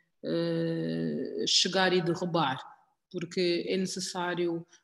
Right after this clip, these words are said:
eh, muita terra para então derrubar aquilo que nós construímos. E o muro forte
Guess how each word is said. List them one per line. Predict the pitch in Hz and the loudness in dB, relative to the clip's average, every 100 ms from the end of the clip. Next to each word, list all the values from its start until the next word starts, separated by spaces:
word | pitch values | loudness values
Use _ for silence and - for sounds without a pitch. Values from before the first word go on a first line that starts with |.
| _ | _
eh, | 156 170 170 170 170 165 165 165 160 | -4 0 0 0 0 -2 -2 -2 -2
muita | 170 190 214 190 | 0 2 4 2
terra | 214 180 170 160 160 - _ _ _ - | 0 -2 -2 -4 -6 -14 _ _ _ -6
para | 165 | -4
então | 165 165 175 170 175 | -2 -4 -4 -4 -2
derrubar | 170 175 175 170 175 165 | 0 2 0 2 2 2
aquilo | 165 - 185 180 170 - | 0 -4 -6 -4 -4 -4
que | 196 185 185 - - - | 0 2 2 -2 -14 -4
nós | 175 185 - | -2 0 -2
construímos. | 180 - - 175 175 175 160 151 - | -4 -8 -4 -2 0 -2 -4 -6 -8
E | 180 | -4
o | 175 | -2
muro | 180 190 190 | 0 -2 -2
forte | 190 208 175 160 - | -6 -2 0 0 -4